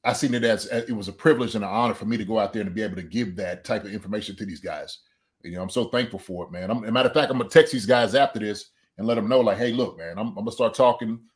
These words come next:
putting you guys out there." But they did a lot, man. The scouts will come up to 'em, start talking to 'em. Uh, but also, too, man, one thing that, that it, it wasn't just me. You had to think about the guys that we had out there, man. We talking about Jackie Slater, O-line coach,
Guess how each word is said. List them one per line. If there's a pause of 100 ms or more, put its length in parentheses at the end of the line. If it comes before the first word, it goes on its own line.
putting
you
guys
out
there."
But
they
did
a
lot,
man.
The
scouts
will
come
up
to
'em,
start
talking
to
'em. (480)
Uh, (400)
but
also,
too,
man,
one
thing
that, (100)
that (920)
it, (800)
it
wasn't
just
me. (560)
You
had
to
think
about
the
guys
that
we
had
out
there,
man.
We
talking
about
Jackie
Slater,
O-line
coach,